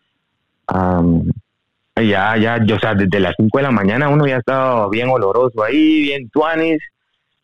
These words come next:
y ya estaba así, al día. Cuando llegaron a, a, a hablar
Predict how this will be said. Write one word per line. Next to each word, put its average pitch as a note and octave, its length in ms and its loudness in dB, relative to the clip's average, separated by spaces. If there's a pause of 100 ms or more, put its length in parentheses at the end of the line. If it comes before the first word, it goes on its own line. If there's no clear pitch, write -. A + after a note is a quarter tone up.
y A2 560 2
ya G2+ 100 0
estaba C#3+ 280 -2
así, A#2+ 420 0 (680)
al G#2 160 -2
día. D#3 240 0
Cuando A#2 220 0
llegaron G#2+ 500 0
a, C3 200 -2
a, - 0 -
a G2+ 280 -6 (460)
hablar G#2+ 180 -10